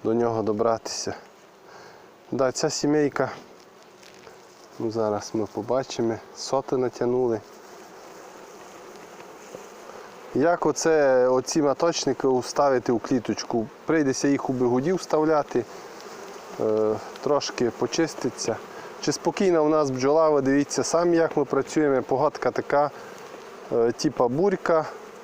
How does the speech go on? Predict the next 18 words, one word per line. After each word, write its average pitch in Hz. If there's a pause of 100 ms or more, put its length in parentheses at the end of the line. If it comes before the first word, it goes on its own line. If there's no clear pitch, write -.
е, 123 (400)
гуляє 143
на, 135
на 135
небі, 127 (680)
якби 120
хмарно. 165 (960)
Ну 156
і 127
можна 135
робити 123 (260)
у 123
футболці. 123 (680)
Без -
шапки 175
я 160
не 147
працюю. 190